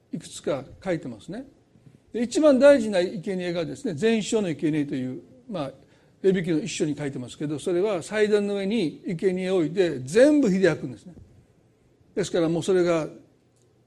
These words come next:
全焼、もう全部焼かれて煙となって天に立ち上っていくという、それはもう全く献身、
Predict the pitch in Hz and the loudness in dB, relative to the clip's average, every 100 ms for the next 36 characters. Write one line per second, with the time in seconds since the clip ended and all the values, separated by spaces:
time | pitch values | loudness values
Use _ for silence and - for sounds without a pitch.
0 | _ - - _ 165 208 214 190 - 185 | _ -20 -20 _ -2 2 2 2 4 4
1 | 170 175 147 - 202 208 160 277 330 311 | 4 2 0 -2 -14 -16 -8 -6 0 2
2 | 226 214 233 214 214 311 294 - - _ | 4 2 0 -2 -2 -4 -4 -8 -20 _
3 | - 262 247 262 233 190 165 - 269 240 | -2 2 4 4 2 -2 -4 -6 -8 -10
4 | - - 220 180 147 143 - _ _ _ | -10 -6 -4 -2 -4 -6 -14 _ _ _
5 | _ - 185 180 165 147 139 151 139 147 | _ -8 -8 -4 -4 -4 -4 -8 -8 -8
6 | 139 - - 196 190 180 - - _ _ | -8 -8 0 4 4 2 -8 -20 _ _
7 | _ _ _ _ _ _ - 202 165 - | _ _ _ _ _ _ 0 2 2 -4
8 | - 165 240 - - - 277 277 180 208 | -8 -2 -2 -4 -16 -2 0 0 0 0
9 | 196 170 180 196 247 | 0 0 -2 -4 -4